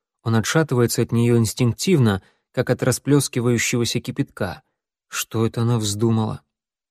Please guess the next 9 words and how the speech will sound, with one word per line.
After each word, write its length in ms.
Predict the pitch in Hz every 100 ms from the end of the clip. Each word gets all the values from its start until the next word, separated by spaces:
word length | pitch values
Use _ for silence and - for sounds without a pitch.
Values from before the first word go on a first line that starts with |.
| _ _ _ _
«Ты 100 | 120
чего?» 480 | - 165 156 107 - _ _ _ _ _
«Ничего». 640 | - 120 - 156 135 98 - _ _ _ _ _ _ -
«Что 240 | - 147
такой 260 | 165 156 180
дерганый?» 640 | 185 175 120 107 98 - _ _ _ _
«Не 160 | 117 117
знаю. 480 | 107 110 98 95 - _ _ _ _ _ _ -
Извини». 520 | 110 113 104 104